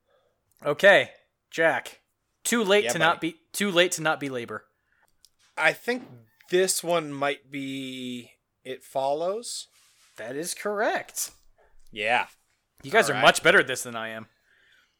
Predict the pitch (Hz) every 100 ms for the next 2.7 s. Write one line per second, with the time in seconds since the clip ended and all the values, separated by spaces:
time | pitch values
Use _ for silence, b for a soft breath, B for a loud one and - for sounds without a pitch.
0 | _ _ _ 135 131 170 180 170 156 143
1 | 147 160 147 190 247 214 160 143 151 143
2 | - 120 110 107 - 110 101